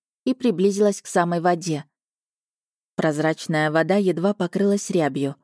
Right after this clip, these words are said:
Я пригнулась, пытаясь присмотреться к источнику, создающему рябь. Может быть, это насекомые, такие же, как те, что я видела на озере в Хорвилл-Холле? Но стоило мне опуститься на колени, чтобы получше разглядеть воду,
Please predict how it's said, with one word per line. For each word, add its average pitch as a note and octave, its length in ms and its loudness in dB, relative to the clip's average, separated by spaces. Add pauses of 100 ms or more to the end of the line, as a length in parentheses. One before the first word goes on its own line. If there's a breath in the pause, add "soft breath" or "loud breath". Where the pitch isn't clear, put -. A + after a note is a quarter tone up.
(480)
Я D#3+ 200 2
пригнулась, F#3+ 640 0
пытаясь E3+ 400 0
присмотреться E3+ 680 -2
к - 80 -4
источнику, F#3 560 -2
создающему F3 760 0
рябь. E3 360 -2 (960)
Может D#3+ 300 -2
быть, E3 340 -2
это E3+ 160 0
насекомые, E3 800 0
такие F#3 400 0
же, F3+ 100 -4
как E3 240 -4
те, F#3+ 140 -2
что - 160 -4
я E3 160 2
видела F3+ 320 2
на E3+ 200 0
озере A3 320 2
в - 100 -14
Хорвилл-Холле? D#3+ 880 0 (1080)
Но D#3 160 0
стоило F3 460 2
мне E3 260 0
опуститься F3+ 580 -4
на D#3+ 140 -2
колени, G3 420 2
чтобы E3+ 300 -4
получше F3 480 0
разглядеть E3 560 0
воду, E3 420 0